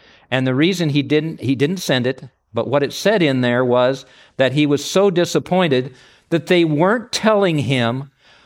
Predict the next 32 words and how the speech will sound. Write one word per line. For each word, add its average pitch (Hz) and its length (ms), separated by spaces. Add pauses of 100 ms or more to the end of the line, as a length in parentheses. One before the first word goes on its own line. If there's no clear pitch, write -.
(160)
when 147 200
certain 175 420
witnesses, 156 720 (120)
like 139 200
Oswald's 160 640
brother 147 560
and 139 260 (180)
others, 143 460
were 143 240
being 165 500 (240)
interviewed 156 680
by 156 200
the 151 120
commission 151 720 (240)
so - 200
that 165 140
he 190 140
could 185 280
be 214 160
there. 117 360 (800)
Just - 240
think 262 180
about 113 340
that. 82 280 (800)
Now, 139 100
that's 208 240
J. 180 300
Edgar 175 320
Hoover 120 540 (320)
manipulating 190 1160 (280)
the 127 120
commission 147 760